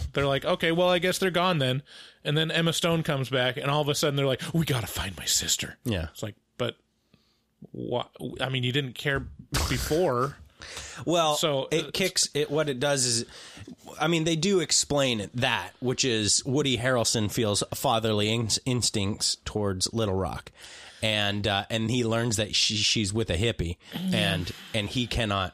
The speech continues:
Speaker 2: stand that.
Speaker 1: Yeah, it's fine, but it's so
Speaker 2: <laughs>
Speaker 1: obviously a device. Like, w-, when, when I can see, <clears throat> it's like when you're in a haunted house ride,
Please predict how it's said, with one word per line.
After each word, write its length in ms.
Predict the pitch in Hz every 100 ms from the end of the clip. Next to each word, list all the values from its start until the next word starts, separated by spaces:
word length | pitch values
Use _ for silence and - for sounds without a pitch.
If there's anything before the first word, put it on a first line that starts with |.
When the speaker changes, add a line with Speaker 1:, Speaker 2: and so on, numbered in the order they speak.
| -
Speaker 2:
stand 800 | - - - 127 123 95 78 76 - -
that. 400 | 101 90 78 - - - - -
Speaker 1:
Yeah, 200 | 196 175 -
it's 180 | 190
fine, 360 | - 226 165 135 135
but 160 | 160
it's 160 | 165 -
so 240 | - 196
Speaker 2:
<laughs> 40 | 180
Speaker 1:
obviously 1000 | 160 170 156 156 - 151 139 135 123 - - 147 - 139
a 240 | 135 151
device. 720 | 127 123 127 120 101 - -
Like, 220 | 139 131
w-, 160 | 147 156
when, 280 | 156 165 170
when 180 | 151 160
I 80 | 160
can 220 | - 156
see, 500 | - 170 165 165 160 _ _ - -
<clears throat> 380 | - - _ _ 240 240 - _ - 269 135 107
it's 160 | 156 -
like 180 | 180 170
when 100 | 185
you're 140 | 180
in 60 | 165
a 60 | 131
haunted 340 | 147 147 127
house 280 | 135 127 -
ride, 320 | 127 131